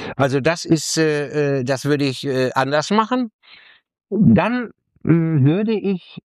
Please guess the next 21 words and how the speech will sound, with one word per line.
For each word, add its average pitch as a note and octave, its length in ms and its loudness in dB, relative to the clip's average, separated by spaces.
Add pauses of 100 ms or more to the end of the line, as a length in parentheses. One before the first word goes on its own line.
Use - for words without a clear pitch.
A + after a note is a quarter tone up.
diese D3+ 480 0
Sache E3+ 360 -4 (100)
Hinterbein, G3 1200 -2
Rücken, F#3 1000 -2
Genick, D3 580 0 (100)
äh, - 160 0
die, B2 220 -6
die D3 200 4
würde F#3+ 200 0
ich E3+ 80 -2
mir F3 160 0
noch E3+ 140 -2
mal D#3+ 160 -4
zu D3 160 -4
Herzen G3+ 420 -4
nehmen. G3+ 240 0
Ich D3+ 140 -4
würde D#3+ 240 2
also C#3+ 240 -2
die C3+ 120 2
Hinterhand E3+ 600 -2